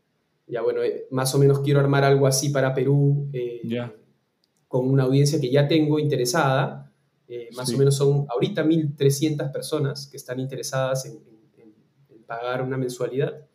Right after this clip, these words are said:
Speaker 1: Y aquí he visto una oportunidad que es que, eh, la, los medios que hablan de negocios aquí en el país,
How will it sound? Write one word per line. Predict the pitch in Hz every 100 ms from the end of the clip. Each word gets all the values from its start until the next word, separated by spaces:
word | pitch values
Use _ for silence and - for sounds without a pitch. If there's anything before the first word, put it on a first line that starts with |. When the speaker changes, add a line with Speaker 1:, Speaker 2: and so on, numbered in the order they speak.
| _ _ _ _ _ -
Speaker 1:
Y | 156
aquí | 147 185 190 190 _ _ -
he | 135
visto | 139 143
una | 156
oportunidad | 151 143 139 139 143 156 143
que | 131 123
es | 123
que, | 139 135 135 135 - - _ _
eh, | 127 123 120 120 -
la, | 123 117 117 117 -
los | 127 120 120 - 139
medios | 160 160 160 156 151 -
que | 131
hablan | 131 147 147
de | 135
negocios | 127 147 147 135
aquí | 117 - 139
en | 139
el | 135
país, | 117 131 - - -